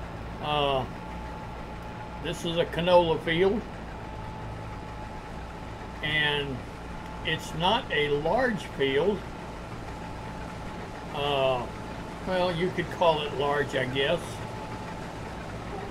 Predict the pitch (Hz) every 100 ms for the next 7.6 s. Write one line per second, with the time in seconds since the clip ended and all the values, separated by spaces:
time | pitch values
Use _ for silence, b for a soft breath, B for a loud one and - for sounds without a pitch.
0 | - - - 151 185 160 165 160 226 -
1 | 196 151 131 165 156 147 139 - 165 190
2 | 208 175 127 165 156 175 190 175 - -
3 | - - - - - - - - - -
4 | 147 139 139 127 170 - - 175 180 240
5 | - 147 147 131 - 151 151 165 214 -
6 | - - - - - - - - - -
7 | - 151 131 131 185 247